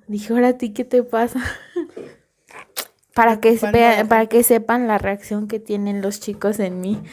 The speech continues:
Speaker 1: <laughs>
Speaker 2: Sí, no, está terrible. Yo también es algo súper bonito porque, pues, como siempre lo hemos dicho,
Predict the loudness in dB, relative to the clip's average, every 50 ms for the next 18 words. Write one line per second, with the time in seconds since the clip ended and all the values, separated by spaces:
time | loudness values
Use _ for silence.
0 | -20 -18 -8 -4 -4 -4 2 4 4 6 6 4 2 0 -2 -10 _ -18 -12 -8
1 | -8 -8 -6 -8 -8 -10 -10 -10 -10 -10 -10 -10 -8 -8 -8 -8 -8 -8 -8 -8
2 | -8 -8 -10 -10 -12 -12 -14 _ -10 -8 -8 -6 -6 -6 -4 -4 -4 -4 -4 -4
3 | -4 -6 -6 -8 -12 -18 _ _ _ _ _ _ -14 -12 -10 -10 -10 -10 -10 -10
4 | -10 -12 -14 _ _ _ _ _ _ _ _ _ _ _ _ _ _ -12 -8 -6
5 | -6 -4 -4 -4 -4 -4 -6 -8 -12 -18 -16 -12 -10 -10 -8 -8 -10 -10 -10 -12
6 | -14 -14 -16 -16 -16 -18 -14 -12 -12 -12 -12 -14 -18 _ _ _ _ _ _ _
7 | _ _ _ _ _ _ _ _ _ _ _ -12 -8 -4 -2 -2 -2 -2 -2 -2
8 | -4 -4 -4 -4 -4 -6 -6 -8 -10 -12 -16 -18